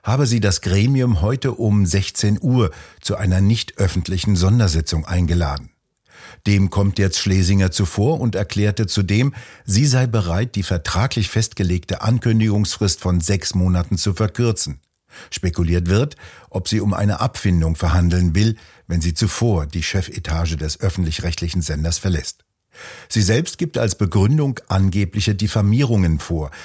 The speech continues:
die ein Ausmaß angenommen hätten, dass es ihr unmöglich mache, das Amt weiter auszuüben. Das ist nett ausgedrückt. Immerhin geht es um heftige Vorwürfe wie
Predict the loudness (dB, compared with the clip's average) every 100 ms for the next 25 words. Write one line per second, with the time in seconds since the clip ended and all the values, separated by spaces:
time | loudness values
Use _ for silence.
0 | -8 -6 -2 0 0 0 0 0 0 0
1 | 2 4 4 4 2 2 -2 -4 -8 -4
2 | 0 0 0 -2 0 2 4 2 0 0
3 | 0 0 -2 -4 -2 -2 -4 -4 -4 -2
4 | -2 0 0 0 -2 -2 -2 -4 -12 _
5 | _ _ -20 -20 _ -2 0 -2 -2 -4
6 | -6 -6 -2 0 0 -4 -6 -8 -14 -2
7 | 2 4 4 2 0 -2 0 2 2 0
8 | -2 -4 -2 0 2 2 2 -2 -4 -6